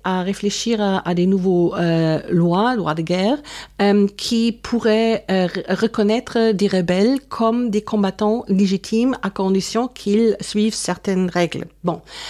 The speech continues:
Euh, ce, ce qui s'applique toujours pas aux mercenaires. C'est ça le défi-, la difficulté avec les Wagner, et cetera. Euh, parce que là, on ne, avec les Wa-, euh, les combattants Wagner, on n'a toujours aucune, euh, indication qu'ils se battent pour une cause,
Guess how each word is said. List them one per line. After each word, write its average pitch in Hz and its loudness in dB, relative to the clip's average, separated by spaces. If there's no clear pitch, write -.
Euh, 220 2
ce, 254 2
ce - -6
qui 277 -2
s'applique 247 -4
toujours 269 0
pas 240 -2
aux 208 2
mercenaires. 175 0
C'est 202 0
ça 233 0
le 220 2
défi-, 190 0
la 185 2
difficulté 208 0
avec 180 -4
les 180 0
Wagner, 175 -2
et 175 -4
cetera. 185 -2
Euh, 196 2
parce 208 -2
que 208 -2
là, 214 -2
on 202 0
ne, 196 2
avec 196 0
les 185 0
Wa-, 180 -2
euh, 180 2
les 180 2
combattants 196 0
Wagner, 180 -2
on 202 2
n'a 196 2
toujours 220 -2
aucune, 226 0
euh, 208 2
indication 202 0
qu'ils - -6
se - -2
battent 190 -2
pour 214 -2
une 196 2
cause, 226 0